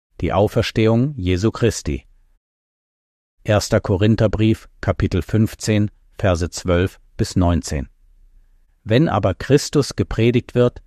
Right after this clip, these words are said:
dass er aus den Toten auferweckt sei, wie sagen etliche unter euch, dass es keine Auferstehung der Toten gebe? Wenn es aber keine Auferstehung der Toten gibt, so ist auch Christus nicht auferweckt.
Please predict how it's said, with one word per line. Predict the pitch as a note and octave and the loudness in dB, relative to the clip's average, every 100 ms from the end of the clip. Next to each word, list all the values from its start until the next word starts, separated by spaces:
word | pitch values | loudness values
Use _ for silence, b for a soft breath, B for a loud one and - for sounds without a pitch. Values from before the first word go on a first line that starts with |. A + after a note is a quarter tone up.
| _ | _
dass | - F2 | -6 -4
er | G#2 - | -2 -2
aus | G#2+ - | -2 -2
den | G2 | -4
Toten | - A#2+ C3+ - | 0 0 0 -2
auferweckt | - G#2+ B2 G#2+ A2 - | 0 0 0 0 -2 -2
sei, | - A2+ A2 - _ _ - | -2 0 0 -4 _ _ -6
wie | G#2 | -4
sagen | - G#2+ B2 C3 - | 2 2 4 2 -2
etliche | A2 B2 G#2+ - | -4 -2 -2 -2
unter | A2 G#2+ F#2+ | 0 0 0
euch, | G#2 A#2 - - _ _ | 0 0 -2 -12 _ _
dass | G2 - | -6 -6
es | - | -8
keine | - G#2 G#2 - | -2 0 0 0
Auferstehung | A#2+ - - - A2+ A2+ A2 | 0 0 -4 0 0 2 0
der | G2+ | -2
Toten | - A#2 - G#2 | 0 -2 0 0
gebe? | A2 A2+ A#2 - _ _ _ _ _ | 0 0 -2 -4 _ _ _ _ _
Wenn | G2 F#2+ | -2 0
es | G2+ - | 0 -2
aber | F2+ F2 | -2 -2
keine | - F#2 G2+ - | -2 -2 0 0
Auferstehung | G2 A#2 - F#2+ - A#2+ A#2 A#2 | 0 -2 -2 -4 -2 0 2 2
der | F#2+ D#2 | 0 -4
Toten | - F#2 E2+ F#2+ D#2+ | -4 -6 -2 -2 0
gibt, | G#2+ - - _ _ _ | -2 -4 -14 _ _ _
so | - F#2+ - | -6 -6 -2
ist | G#2 - - | -4 -6 -4
auch | G2 - - | -4 -4 -8
Christus | - C3 - G2 D#2 D#2+ | 0 0 0 -4 -2 -2
nicht | D2 - | -2 -4
auferweckt. | F2+ F2 - E2 D2+ - - | -4 -4 -4 -4 -4 -8 -20